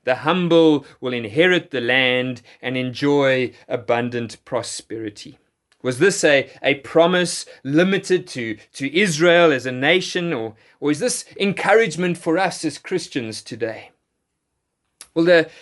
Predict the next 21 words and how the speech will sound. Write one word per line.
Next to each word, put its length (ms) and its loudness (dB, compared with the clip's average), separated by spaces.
the 100 -2
beauty 540 -4
of 200 0
a, 180 2
a 80 -4
Christ-centered 1300 -2
reading 600 0
of 220 0
the 80 -2
Bible 680 0
is 100 -16
that 160 0
we 240 4
know 480 4
that 260 -4
ultimately 720 2
all 460 6
the 120 4
promises 720 -2
of 240 -8
God 540 2